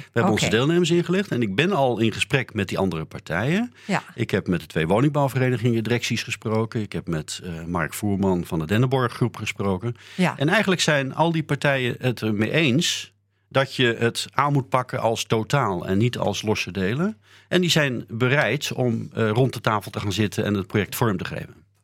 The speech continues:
Speaker 2: Dus nu ga je naar de gemeente?
Speaker 1: Ik ben in gesprek met de gemeente, precies.
Speaker 2: Oh, nou, fantastisch. Ehm, ja, als mensen nou meer willen weten over de plannen of willen meedenken of meepraten,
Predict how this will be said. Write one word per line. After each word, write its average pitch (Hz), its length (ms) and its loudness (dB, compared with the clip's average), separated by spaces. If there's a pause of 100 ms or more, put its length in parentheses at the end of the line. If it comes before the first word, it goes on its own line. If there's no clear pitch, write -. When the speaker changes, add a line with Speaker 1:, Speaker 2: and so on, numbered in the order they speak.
(160)
Speaker 2:
Dus 220 280 2
nu 240 200 4
ga 185 240 -2
je 156 160 -2
naar 139 160 -2
de 147 100 -6
gemeente? 120 480 -12 (760)
Speaker 1:
Ik 151 140 0
ben 170 140 6
in 139 100 4
gesprek - 340 0
met 147 80 2
de - 60 -4
gemeente, 82 360 0 (180)
precies. 220 360 2
Speaker 2:
Oh, - 120 -20
nou, 131 220 0
fantastisch. 202 800 0 (500)
Ehm, 247 520 2 (140)
ja, 226 180 4
als 262 200 0
mensen 277 360 -2
nou 240 120 2
meer 269 300 4
willen 233 220 0
weten 196 560 2
over 214 300 2
de 170 80 2
plannen 202 540 2
of 165 140 0
willen 160 300 4
meedenken 214 680 2
of 151 120 -4
meepraten, 202 800 2